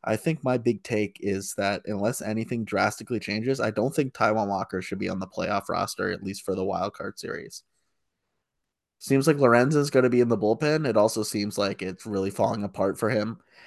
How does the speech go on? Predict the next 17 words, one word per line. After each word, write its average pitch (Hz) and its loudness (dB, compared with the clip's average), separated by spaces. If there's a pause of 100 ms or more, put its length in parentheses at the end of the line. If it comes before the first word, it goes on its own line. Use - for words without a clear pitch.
(240)
And 95 -8 (760)
I - -2
don't 160 4
<laughs> 143 2
know 165 8
exactly 175 4
what 135 4
he's 131 -2
gonna 131 -2
give 120 0
them 151 -4
in, 151 -8
in 160 -6
the 147 -6
playoffs, 147 -4
but 107 -4 (920)
if, - -6